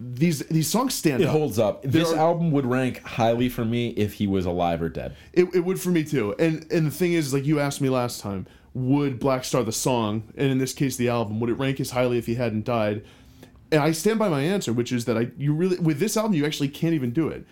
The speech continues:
Speaker 1: 'Cause it was literally about his death, which he knew was coming.
Speaker 2: Right.
Speaker 1: And kinda planned around
Speaker 2: Yeah.
Speaker 1: to release the album. It's like a part of the record.
Speaker 2: It's true, yeah. It's
Speaker 1: It's a
Speaker 2: part,
Speaker 1: part
Speaker 2: it's, like,
Speaker 1: of its
Speaker 2: part of the
Speaker 1: D N A.
Speaker 2: art. Yeah, that's a good point. Um, number seven,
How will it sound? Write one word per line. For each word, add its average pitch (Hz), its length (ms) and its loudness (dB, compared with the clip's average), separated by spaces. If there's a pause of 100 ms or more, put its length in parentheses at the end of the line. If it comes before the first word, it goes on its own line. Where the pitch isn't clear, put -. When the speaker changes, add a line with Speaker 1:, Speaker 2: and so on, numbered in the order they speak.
(120)
Speaker 1:
'Cause 185 120 4
it 196 60 2
was 151 140 0
literally 185 420 2
about 165 360 0
his 123 220 -2
death, 117 280 0
which 147 160 0
he 139 100 0
knew 151 200 0
was 135 180 -2
coming. 107 360 -2
Speaker 2:
Right. 80 220 -2 (260)
Speaker 1:
And 143 180 2
kinda 226 240 -2
planned 247 440 -2
around 190 540 -2
Speaker 2:
Yeah. 85 240 -6
Speaker 1:
to 165 120 0
release 156 340 0
the 151 100 0
album. 180 180 0
It's 123 140 0
like 139 120 0
a 135 40 0
part - 440 -2
of 151 180 0
the 131 80 -2
record. 151 340 -4
Speaker 2:
It's - 160 -14
true, 139 340 2
yeah. 90 300 0
It's 78 140 -6
Speaker 1:
It's 160 120 2
a - 60 2
Speaker 2:
part, 98 80 -2
Speaker 1:
part 196 180 2
Speaker 2:
it's, - 0 -
like, - 0 -
Speaker 1:
of 165 80 0
its 160 80 0
Speaker 2:
part 110 120 2
of - 40 -4
the 175 80 2
Speaker 1:
D 165 60 2
N 143 100 0
A. 90 100 0
Speaker 2:
art. 80 180 -6 (120)
Yeah, 90 460 -2
that's 92 160 -4
a 92 40 -6
good 92 200 -4
point. 80 380 -8 (600)
Um, 95 600 0 (480)
number 170 240 0
seven, 101 600 -4